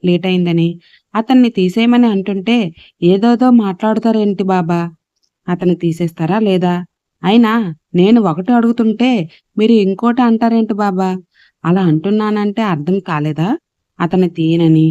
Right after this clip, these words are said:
బాబా, ఇతనికి చాలా తలపొగరులా ఉంది, నాకే సమాధానం ఇస్తున్నాడు. నీతో కలిసి ట్రావెల్ చేయాలంటే ఆ మాత్రం ఉండాలిలే బేబీ నవ్వుతూ అన్నాడు ధర్మేంద్ర. ప్లీజ్ బాబా, ఇతను నాకొద్దు.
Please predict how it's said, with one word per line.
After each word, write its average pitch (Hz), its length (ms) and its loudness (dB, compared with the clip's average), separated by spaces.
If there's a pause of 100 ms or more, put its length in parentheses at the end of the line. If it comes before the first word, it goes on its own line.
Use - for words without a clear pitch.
(420)
బాబా, 175 420 0 (560)
ఇతనికి 240 340 0
చాలా 170 460 -2
తలపొగరులా 190 720 -2
ఉంది, 175 320 2 (260)
నాకే 160 360 0
సమాధానం 208 600 -2
ఇస్తున్నాడు. 175 500 -2 (560)
నీతో 208 280 0
కలిసి 175 300 -4
ట్రావెల్ 185 460 -2
చేయాలంటే 185 600 0 (260)
ఆ 156 180 0
మాత్రం 160 460 -2
ఉండాలిలే 190 480 4
బేబీ 165 380 2 (600)
నవ్వుతూ 160 360 0
అన్నాడు 170 380 4
ధర్మేంద్ర. 156 480 2 (360)
ప్లీజ్ 165 340 4
బాబా, 170 340 0 (420)
ఇతను 214 260 0
నాకొద్దు. 175 520 0